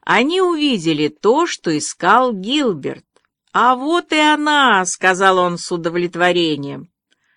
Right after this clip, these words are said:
«Яблоня? Здесь, в лесу?»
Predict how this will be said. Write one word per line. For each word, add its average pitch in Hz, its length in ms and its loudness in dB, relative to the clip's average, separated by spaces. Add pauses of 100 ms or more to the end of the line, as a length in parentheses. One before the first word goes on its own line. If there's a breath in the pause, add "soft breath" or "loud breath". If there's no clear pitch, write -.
(120)
«Яблоня? 175 1120 -4 (400 loud breath)
Здесь, 170 720 -4
в 165 60 -6
лесу?» 311 720 -2